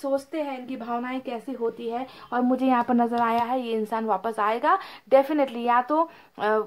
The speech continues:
इस एनर्जी में वापस आएगा या फिर इस एनर्जी में वापस आएगा, पर ये इंसान वापस ज़रूर आएगा,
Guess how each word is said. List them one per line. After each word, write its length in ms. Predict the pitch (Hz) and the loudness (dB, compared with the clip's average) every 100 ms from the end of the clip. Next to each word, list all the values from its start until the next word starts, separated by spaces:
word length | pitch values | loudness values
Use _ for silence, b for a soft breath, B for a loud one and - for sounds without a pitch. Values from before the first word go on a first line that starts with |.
| - | -4
इस 220 | - 294 | 0 2
एनर्जी 360 | 302 294 294 294 | 4 2 2 4
में 100 | 302 | 4
वापस 340 | 285 277 285 | 4 4 2
आएगा 280 | 277 277 285 | 4 4 4
या 160 | 285 240 | 4 2
फिर 140 | 254 | 0
इस 160 | 240 240 | -4 -2
एनर्जी 300 | 214 214 214 | 0 0 0
में 120 | 208 | 0
वापस 340 | 202 190 208 | 0 -2 -2
आएगा, 240 | 202 214 330 | -2 2 2
पर 160 | 320 | 2
ये 160 | 269 247 | 2 0
इंसान 220 | 226 240 | 0 0
वापस 300 | 226 202 330 | 0 2 0
ज़रूर 280 | 233 220 214 | 2 0 2
आएगा, 320 | 208 220 320 | 2 4 2